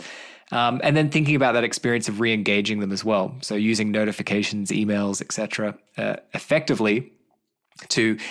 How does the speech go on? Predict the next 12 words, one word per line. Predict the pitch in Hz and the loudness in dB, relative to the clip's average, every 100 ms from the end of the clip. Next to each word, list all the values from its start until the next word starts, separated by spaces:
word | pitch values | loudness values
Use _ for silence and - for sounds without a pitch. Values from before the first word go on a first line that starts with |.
| - | -10
pique | - 143 | 0 0
someone's | - 113 104 117 | 0 -2 -2 -2
interest, | 131 139 123 - - - | 0 0 -2 -4 -8 -6
to | 117 | -2
get | 117 120 | -2 -2
them | 113 | -4
coming | - 107 101 | -4 -4 -2
back | 104 104 - | -2 -2 -6
to | - | -12
find | 104 101 101 | -8 -6 -4
out | 107 | -6
more. | 107 101 | -6 -6